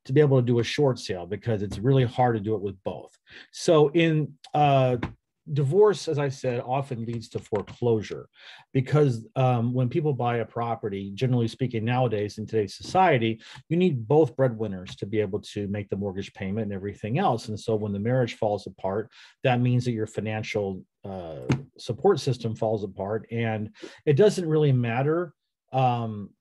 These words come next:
in this situation, which spouse gets the house bec-, in the divorce, uh, if the, if the property's upside down, because, you know, the, a s-, one single person cannot make all the payments, which leads to a big problem, obviously. So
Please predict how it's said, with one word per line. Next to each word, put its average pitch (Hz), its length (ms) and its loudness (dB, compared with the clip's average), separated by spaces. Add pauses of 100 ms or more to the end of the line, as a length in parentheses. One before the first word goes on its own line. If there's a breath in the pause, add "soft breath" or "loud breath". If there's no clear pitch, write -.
(220)
in 135 80 2
this 135 120 2
situation, 127 800 -2
which 135 220 -2
spouse 117 500 -4
gets 123 280 -4
the 101 120 -4
house 92 580 -6
bec-, 120 240 -6
in 120 140 -6
the 117 60 -2
divorce, 113 520 -2 (140)
uh, 120 60 -4
if 135 240 2
the, 127 80 0
if 127 180 -2
the 131 80 2
property's 120 360 -2
upside 98 320 -10
down, 165 340 -2 (600 loud breath)
because, 135 560 4
you 135 120 0
know, 127 140 4
the, 123 240 0
a 131 40 -4
s-, - 140 -4 (140)
one 135 300 2
single 135 340 2
person 110 640 -2
cannot 120 400 -2
make 117 300 -2
all 107 220 -2
the 104 80 -6
payments, - 720 -6 (280 soft breath)
which 131 220 0
leads 127 240 0
to 113 160 2
a - 20 2
big 95 220 -4
problem, 95 400 -2
obviously. 95 640 -8 (300 loud breath)
So 143 600 4